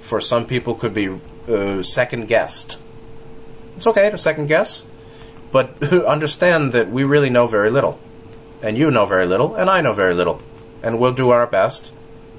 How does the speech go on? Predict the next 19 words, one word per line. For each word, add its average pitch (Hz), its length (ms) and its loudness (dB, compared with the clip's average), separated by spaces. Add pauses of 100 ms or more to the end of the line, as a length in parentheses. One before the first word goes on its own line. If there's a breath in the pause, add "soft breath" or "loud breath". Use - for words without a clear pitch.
(200)
Um, 104 800 4 (640)
and 104 420 0
the 104 80 0
spirit 143 500 0
to 123 80 -8
keep 131 260 -6
seeking 143 500 -4
to 104 120 -4
know 104 380 2
is 92 120 -4
what 92 220 -2
really 95 260 -4
counts. 87 540 -4 (480)
And 90 180 -8
don't 101 300 2 (460 loud breath)
get 92 160 -2
stuck - 340 -2
in 98 80 -6
assumptions. 85 760 -6